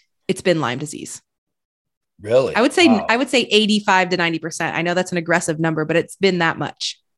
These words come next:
Speaker 2: And do they already know that it's Lyme disease when they come in, or they don't always know that?
Speaker 1: No, no, they,
Speaker 2: They don't.
Speaker 1: the only diagnoses they had was either fibromyalgia or chronic
Speaker 2: Uh,
Speaker 1: fatigue.
Speaker 2: similar to, like, what you had to go through.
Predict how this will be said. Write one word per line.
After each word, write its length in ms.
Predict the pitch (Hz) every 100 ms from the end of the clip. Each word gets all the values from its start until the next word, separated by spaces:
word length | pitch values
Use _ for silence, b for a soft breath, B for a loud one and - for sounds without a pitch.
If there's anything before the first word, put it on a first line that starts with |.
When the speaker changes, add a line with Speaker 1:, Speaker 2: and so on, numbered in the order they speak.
| _ _ -
Speaker 2:
And 280 | 147 139 143
do 120 | 156
they 180 | 156 185
already 260 | 185 170 160
know 280 | 135 147
that 160 | 170 170
it's 140 | 175 160
Lyme 200 | 170 175
disease 380 | 165 180 185
when 140 | 156 143
they 60 |
come 220 | 143 147 165
in, 100 | 151
or 40 |
they 140 | 131
don't 160 | 139 143
always 260 | 123 123 113
know 200 | 113 104
that? 200 | 82 - _ -
Speaker 1:
No, 380 | 190 190 156 156 B B
no, 180 | 196 180
they, 200 | 202 190
Speaker 2:
They 20 |
don't. 180 | - 185
Speaker 1:
the 120 | 202
only 180 | 214 202
diagnoses 680 | 196 190 185 190 190 180 165
they 120 | 170
had 460 | 165 190 190 151 160
was 220 | 160 165
either 340 | 180 165 156 156
fibromyalgia 640 | 165 165 160 151 156 156
or 100 | 131
chronic 300 | 156 143 139 131
Speaker 2:
Uh, 80 |
Speaker 1:
fatigue. 180 | 107 139
Speaker 2:
similar 360 | - 165 151 131
to, 160 | 139
like, 260 | 127 117 -
what 200 | 117 131
you 140 | 131
had 120 | 120 110
to 60 |
go 180 | 107 101
through. 280 | - 95